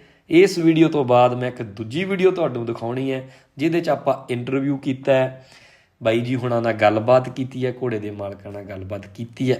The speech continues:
ਉਹਦੇ 'ਚ ਆਪਾਂ ਵਛੇਰੀ ਚੰਗੇ ਤਰੀਕੇ ਨਾਲ ਦਿਖਾਵਾਂਗੇ, ਵਛੇਰੀ ਦੀ ਪੂਰੀ ਡਿਟੇਲ ਦੱਸਾਂਗੇ, ਇਹਦਾ ਰਿਜ਼ਲਟ ਕਿੱਡਾ ਟੌਪ ਦਾ ਹੈ। ਇੱਕ ਰਿਜ਼ਲਟ ਨਹੀਂ, ਪੰਜਾਬ ਵਰਤਨ ਦੇ ਬਹੁਤ ਰਿਜ਼ਲਟ ਆ ਚੁੱਕੇ ਨੇ ਤੇ ਬਹੁਤ ਚੰਗੇ ਚੰਗੇ ਰਿਜ਼ਲਟ ਆਏ ਨੇ। ਬਹੁਤ ਚੰਗੀਆਂ ਵੱਡੀਆਂ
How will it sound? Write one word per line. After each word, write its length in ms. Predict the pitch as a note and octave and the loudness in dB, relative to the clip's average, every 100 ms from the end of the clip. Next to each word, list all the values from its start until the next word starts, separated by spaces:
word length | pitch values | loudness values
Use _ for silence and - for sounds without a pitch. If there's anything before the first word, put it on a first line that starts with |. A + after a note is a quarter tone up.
| - | 4
ਉਹਦੇ 220 | F3+ F#3+ | 6 6
'ਚ 80 | F3 | 4
ਆਪਾਂ 260 | C#3+ C#3+ | 0 0
ਵਛੇਰੀ 380 | C3 B2 B2 A#2+ C3 C3 | -2 -2 -2 -2 -2 -6
ਚੰਗੇ 360 | - D3+ C#3+ C#3 | -4 -2 0 0
ਤਰੀਕੇ 340 | C#3 A#2+ A#2+ | 0 -6 -4
ਨਾਲ 120 | A2+ | -6
ਦਿਖਾਵਾਂਗੇ, 680 | A2 G#2+ A2+ A#2+ B2+ B2 C3 B2+ - _ - | -6 -8 -8 -6 -6 -8 -10 -14 -20 _ -12
ਵਛੇਰੀ 380 | A2+ - C#3 D3+ | -10 -4 -2 0
ਦੀ 120 | D3 | -2
ਪੂਰੀ 380 | C#3+ D3+ D3+ D3+ | -2 2 4 4
ਡਿਟੇਲ 340 | B2 B2 A#2+ | 2 2 2
ਦੱਸਾਂਗੇ, 340 | A2 A2 B2 A#2+ | 0 -4 -4 -2
ਇਹਦਾ 180 | B2 | 0
ਰਿਜ਼ਲਟ 440 | A2+ G2 A2+ D#3 D#3 | -2 -2 0 0 -2
ਕਿੱਡਾ 320 | - C3 B2+ | -6 -4 -2
ਟੌਪ 440 | C3+ - A#2 G#2+ A2 | -4 0 2 2 0
ਦਾ 80 | |
ਹੈ। 160 | F#2 F2 - - _ _ _ - | -4 -6 -18 -20 _ _ _ 0
ਇੱਕ 220 | E3 F#3 | 2 4
ਰਿਜ਼ਲਟ 400 | G3 G3 F#3+ F3 | 4 6 2 2
ਨਹੀਂ, 240 | C#3+ - | -2 -2
ਪੰਜਾਬ 440 | - C#3+ C3 C3 C3 | -4 4 6 4 2
ਵਰਤਨ 300 | B2+ C#3 C3 | -4 -4 -4
ਦੇ 100 | D3+ | -6
ਬਹੁਤ 580 | A#2+ A2 D3 A3+ C#4+ | -8 -6 0 0 2
ਰਿਜ਼ਲਟ 360 | G3+ C#3 C#3+ C3 | 0 0 -2 -2
ਆ 180 | A#2 G#2+ | -2 -2
ਚੁੱਕੇ 280 | A2 A#2+ C#3+ | -4 -8 -4
ਨੇ 100 | E3 | -2
ਤੇ 80 | E3+ | -2
ਬਹੁਤ 320 | B2+ F3+ E3+ | -4 -8 -8
ਚੰਗੇ 400 | D#3+ D#3 C#3 C3+ | -8 -6 -2 0
ਚੰਗੇ 260 | C3+ B2+ A#2+ | 0 -4 -4
ਰਿਜ਼ਲਟ 360 | A2 A2 G2+ | -6 -8 -10
ਆਏ 100 | F#2 | -12
ਨੇ। 180 | E2 D#2+ _ _ _ _ _ _ _ _ _ - _ _ | -14 -20 _ _ _ _ _ _ _ _ _ -20 _ _
ਬਹੁਤ 280 | C3+ D#3+ E3+ | 4 4 2
ਚੰਗੀਆਂ 460 | D#3+ C3+ B2 A#2+ A#2 | -4 -4 -4 -2 -2
ਵੱਡੀਆਂ 340 | A2 G#2 A2+ | -4 -4 -6